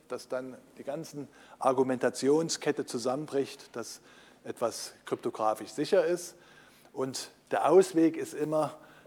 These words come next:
äh, dass man diese Dinge zufällig wählt. Und deswegen wollen wir uns mal, äh, mit dem Zufall befassen. Und nun ist Zufall, wie wir gleich sehen, etwas eigentlich sehr, sehr Schwieriges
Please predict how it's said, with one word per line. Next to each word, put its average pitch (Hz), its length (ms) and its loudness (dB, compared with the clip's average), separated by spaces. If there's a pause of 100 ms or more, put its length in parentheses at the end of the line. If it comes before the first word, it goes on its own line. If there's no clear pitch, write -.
(160)
äh, 135 340 2
dass 131 180 0
man 131 300 -4 (320)
diese 123 180 -8
Dinge 127 360 -6 (180)
zufällig 123 680 -4
wählt. 95 400 -12 (540)
Und 123 120 -6
deswegen 160 380 6
wollen 147 220 6
wir 147 100 6
uns 139 220 -2
mal, 120 500 6
äh, 113 400 -2
mit 120 120 -8
dem 110 180 -8
Zufall 123 400 0
befassen. 196 520 -4 (720)
Und 143 100 -6
nun 160 120 -2
ist - 280 0
Zufall, 170 600 10 (380)
wie 147 120 2
wir 147 120 8
gleich 131 380 4
sehen, 156 400 4
etwas 139 360 2
eigentlich 156 540 0
sehr, 139 420 4
sehr 123 480 -4 (540)
Schwieriges 107 800 -12